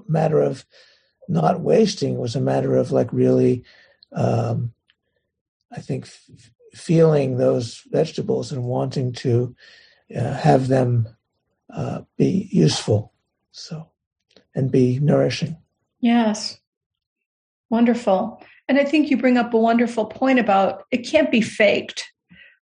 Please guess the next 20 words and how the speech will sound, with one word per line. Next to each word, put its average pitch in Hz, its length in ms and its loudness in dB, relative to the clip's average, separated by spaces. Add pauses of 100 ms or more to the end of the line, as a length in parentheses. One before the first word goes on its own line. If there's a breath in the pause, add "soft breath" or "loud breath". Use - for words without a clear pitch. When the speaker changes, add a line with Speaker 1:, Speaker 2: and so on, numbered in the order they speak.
(380)
Speaker 2:
Like, 226 200 0
it's 233 160 -2
not 247 140 2
like, 214 200 0
"Oh, 254 100 2
I'm 269 140 2
gonna 311 200 0
be 254 120 0
a 208 40 0
good 208 320 -2
Buddhist, 226 420 0
so 220 100 -2
then 220 200 2
I'll 208 120 2
take - 220 -4
care 226 240 2
of 208 100 -2
this 208 360 -4
rotten 202 260 2
vegetable." - 720 0